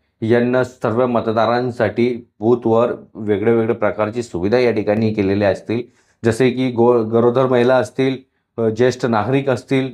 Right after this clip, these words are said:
महिला मंडळी असतील का पुरुष वर्ग असेल, अशा सर्व वर्गांसाठी, अ, शासनाने या ठिकाणी सुविधा करून ठेवलेली आहे, याच्यासाठी केलेली आहे. आता आपल्याला सर्वांना माहितीच आहे की उन्हाळ्याचा महिना या ठिकाणी चालू आहे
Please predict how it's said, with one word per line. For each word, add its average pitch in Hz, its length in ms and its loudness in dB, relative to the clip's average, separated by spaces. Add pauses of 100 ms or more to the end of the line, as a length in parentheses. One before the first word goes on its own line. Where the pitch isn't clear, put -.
महिला 117 400 0
मंडळी 127 340 2
असतील 131 360 -2
का 131 320 2 (400)
पुरुष 151 260 2
वर्ग 120 280 2
असेल, 101 280 0 (100)
अशा 117 220 -2
सर्व 139 460 0
वर्गांसाठी, 131 1040 -2 (220)
अ, 120 60 -2 (340)
शासनाने 147 760 0
या 135 100 4
ठिकाणी 135 500 0
सुविधा 123 400 2
करून 135 300 -4
ठेवलेली 110 400 0
आहे, 113 380 2 (200)
याच्यासाठी 131 440 0
केलेली 123 420 2
आहे. 117 160 4
आता 110 260 4
आपल्याला 123 380 2
सर्वांना 117 340 2
माहितीच 113 420 -2
आहे 110 260 0
की 127 240 -10
उन्हाळ्याचा 104 400 -2
महिना 104 300 -2
या 104 120 -2
ठिकाणी 101 360 -2
चालू 98 320 -2
आहे 98 220 2